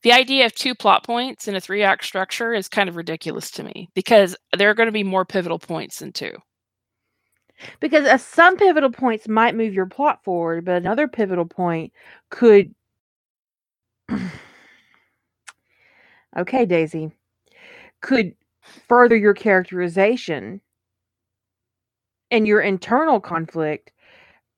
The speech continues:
Speaker 2: rather than your external conflict. And it seems like this system is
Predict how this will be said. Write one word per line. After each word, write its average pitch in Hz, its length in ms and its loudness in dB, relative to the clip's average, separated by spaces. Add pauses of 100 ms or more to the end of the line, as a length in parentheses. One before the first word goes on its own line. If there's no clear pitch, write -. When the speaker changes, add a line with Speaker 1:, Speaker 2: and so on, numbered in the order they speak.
Speaker 2:
rather 214 220 4
than 190 180 2
your 185 140 2
external 226 540 0
conflict. 160 440 -10
And 202 80 -4
it 196 120 -6
seems 294 200 -6
like 262 220 2
this 240 240 0
system 208 420 -6
is 185 180 -4